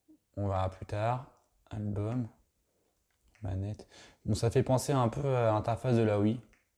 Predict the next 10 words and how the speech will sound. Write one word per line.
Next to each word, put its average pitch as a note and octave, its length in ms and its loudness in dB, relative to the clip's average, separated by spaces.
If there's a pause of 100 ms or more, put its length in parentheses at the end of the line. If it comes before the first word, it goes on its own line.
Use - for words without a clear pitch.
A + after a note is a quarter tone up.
(1200)
Bon, G#2 180 0
ok, G2+ 160 0
j'ai G#2+ 140 4
dit A2 140 6
que G#2 60 2
j'avais G2+ 280 2
arrêté G2 320 -2
depuis - 200 -8
la F#2 60 -2
GameCube. G2 460 -2